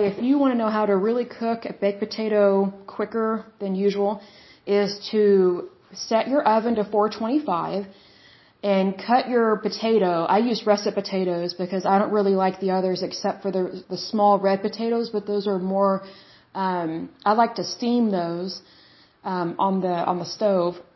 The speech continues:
and then put those in, like, a goat cheese salad or something like that. But in terms of, like, a baked potato, I always use russet potatoes. And so I preheat the oven to four twenty-five,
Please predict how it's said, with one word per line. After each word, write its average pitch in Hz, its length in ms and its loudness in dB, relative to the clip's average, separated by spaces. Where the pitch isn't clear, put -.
and 190 140 -2
then 196 120 4
put 214 180 -2
those 202 200 2
in, 196 120 0
like, 190 160 0
a 185 80 2
goat 185 220 0
cheese 190 320 -6
salad 185 300 2
or 185 80 -2
something 185 320 -6
like 175 180 -6
that. 175 240 -2
But 185 140 -2
in 185 100 -2
terms 220 280 0
of, 202 100 0
like, 185 140 0
a 180 40 0
baked 233 300 0
potato, 185 380 -2
I 190 280 2
always 214 300 2
use 190 240 -2
russet 190 360 -4
potatoes. 170 540 -8
And 196 140 -4
so 190 400 4
I 175 200 0
preheat 233 600 -4
the 208 120 4
oven 202 220 4
to 190 40 -2
four 190 200 0
twenty-five, 190 640 -4